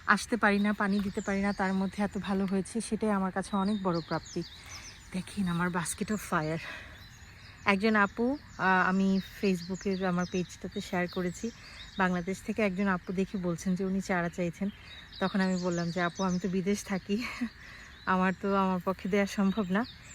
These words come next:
আর এটা আমি কিনেছি, এইটা খুব, আহ, গার্ডেন সেন্টারেই পাওয়া যায়। দেখেন এই যে basket of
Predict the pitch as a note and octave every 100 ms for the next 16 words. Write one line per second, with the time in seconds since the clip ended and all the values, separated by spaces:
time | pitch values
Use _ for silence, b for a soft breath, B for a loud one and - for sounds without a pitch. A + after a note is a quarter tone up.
0 | B A#3+ C4 D4+ C4+ C4 C4 D4 D4+ B3
1 | B3+ D#4 - - G#3+ A#3 C4+ - C#4 A#3+
2 | B3 A3+ G3 G#3 G3+ A3+ A3 A3 A3+ B3
3 | B3+ G3 F3+ E3 A3 G3 - A3+ A3 F#3+
4 | F#3 - A#3+ A#3+